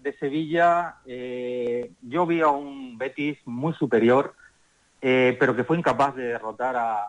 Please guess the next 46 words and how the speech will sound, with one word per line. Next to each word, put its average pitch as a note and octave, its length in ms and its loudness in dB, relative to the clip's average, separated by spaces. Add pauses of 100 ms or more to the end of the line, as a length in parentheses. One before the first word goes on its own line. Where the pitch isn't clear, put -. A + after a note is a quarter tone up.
(160)
a G#2+ 80 -8
un C3+ 160 -8
lamentable A2+ 640 -6
Sevilla G#2+ 340 0
que G2 100 -4
va F#2+ 100 2
de G2+ 80 0
mal G2 140 -4
en G2 120 -8
peor. G2 380 0 (520)
Eh, - 220 -14
Rakitic C3+ 720 2 (320)
rescató A2+ 540 2
un B2 160 2
punto C3 680 0
que G#2+ 100 -8
en G2 100 -12
Nervión G2+ 320 -8
le A2+ 80 -6
sabe G#2+ 240 -4
a F#2+ 100 -6
poco. G#2+ 380 -4 (240)
Eh, A1 720 -12 (340)
dar C#3+ 220 4
las F3 100 4
gracias E3+ 600 2 (140)
de A#2 140 -10
que A#2 80 -10
salieron B2 320 -8
vivos C#3+ 200 -6
en D#3 60 -4
la A#2+ 60 -4
primera G#2 260 -4
parte, B2 280 -4
porque G2+ 400 -6 (520)
la G#2 140 -4
falta C#3 280 2
de D3+ 60 4
puntería C#3+ 420 0
del C3+ 120 0
Betis F#2 400 -6 (180)
y A2+ 120 -8
sobre G2+ 260 0
todo B2 500 4
de A#2+ 140 -8
Isco, E3+ 480 -12